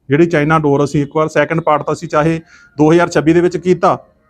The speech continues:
ਪੱਚੀ 'ਚ ਪਹਿਲਾ ਤੇ ਛੱਬੀ 'ਚ ਦੂਜਾ, ਪਰ ਛੱਬੀ ਵਾਲੇ ਦਾ ਦੂਜਾ ਇੱਕ ਹੋਰ ਪਾਰਟ ਕਰਨ ਵਾਸਤੇ ਸਾਨੂੰ ਬਹੁਤ ਜ਼ਿਆਦਾ ਫੋਨ ਕਾਲਸ, ਬਹੁਤ ਸਾਰੇ ਜਿਹੜੇ ਮੈਸੇਜ ਸਾਨੂੰ ਆਏ ਤੇ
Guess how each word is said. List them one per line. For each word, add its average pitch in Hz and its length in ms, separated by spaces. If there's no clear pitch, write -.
ਪੱਚੀ 160 220
'ਚ 180 60
ਪਹਿਲਾ 180 280
ਤੇ 175 100
ਛੱਬੀ 160 220
'ਚ 170 60
ਦੂਜਾ, 160 320
ਪਰ 226 140
ਛੱਬੀ 220 340
ਵਾਲੇ 226 180
ਦਾ 226 100
ਦੂਜਾ 202 340
ਇੱਕ 190 140
ਹੋਰ 180 220
ਪਾਰਟ 180 280
ਕਰਨ 165 200
ਵਾਸਤੇ 165 260
ਸਾਨੂੰ 170 260
ਬਹੁਤ 151 220
ਜ਼ਿਆਦਾ 165 180
ਫੋਨ 147 280
ਕਾਲਸ, 147 320
ਬਹੁਤ 143 260
ਸਾਰੇ 151 300
ਜਿਹੜੇ 151 200
ਮੈਸੇਜ 135 500
ਸਾਨੂੰ 147 360
ਆਏ 185 220
ਤੇ 214 60